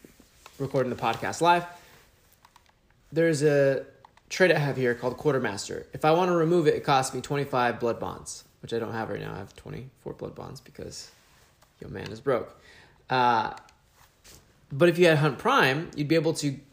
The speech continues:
recycle any traits you want. So you pick a, a hunter, you buy a hunter, you buy a legendary hunter,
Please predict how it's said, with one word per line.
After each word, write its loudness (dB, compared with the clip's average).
recycle 0
any -2
traits 0
you -2
want. -6
So 2
you -4
pick 2
a, 0
a -4
hunter, 0
you -2
buy 4
a 2
hunter, 0
you -8
buy -2
a 0
legendary 0
hunter, -4